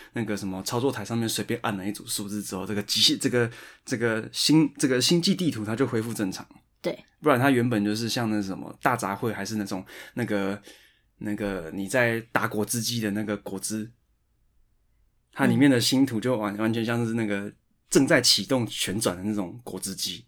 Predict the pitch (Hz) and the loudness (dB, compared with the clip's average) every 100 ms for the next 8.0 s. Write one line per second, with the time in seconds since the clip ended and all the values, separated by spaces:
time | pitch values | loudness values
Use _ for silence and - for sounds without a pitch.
0 | _ 180 170 165 - 107 101 120 120 107 | _ -6 -6 -8 -2 0 2 2 0 0
1 | 110 110 110 104 110 104 101 95 90 101 | -2 -2 -4 -4 -4 -4 -8 -10 -8 -8
2 | - - - - - 240 226 214 135 120 | -10 -18 -16 -2 4 6 4 4 6 6
3 | 123 123 147 135 117 120 113 - 110 110 | 2 0 2 0 -2 -4 -4 -8 -8 -6
4 | 107 107 104 - - - - - - _ | -4 -4 -4 -6 -12 -14 -14 -16 -18 _
5 | - 190 190 208 294 330 _ _ _ _ | -8 -6 -4 -4 -4 -8 _ _ _ _
6 | _ _ _ _ - - 123 117 127 127 | _ _ _ _ -18 -2 0 2 2 2
7 | 110 123 113 101 113 160 120 107 110 139 | 2 2 2 2 0 2 2 2 2 2